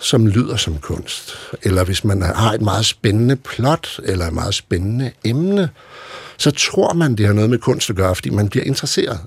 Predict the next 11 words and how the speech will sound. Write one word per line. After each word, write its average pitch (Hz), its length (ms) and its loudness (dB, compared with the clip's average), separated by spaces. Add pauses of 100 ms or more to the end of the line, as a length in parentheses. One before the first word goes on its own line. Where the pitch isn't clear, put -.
Eller 139 260 4
hvis 113 180 0
der 92 120 2
er - 60 -2
store 110 300 2
kontraster - 800 -2
i, 98 360 -8
øh, 73 120 -6 (720)
altså 85 320 -2
fra, 73 460 -4
øh, 69 160 -6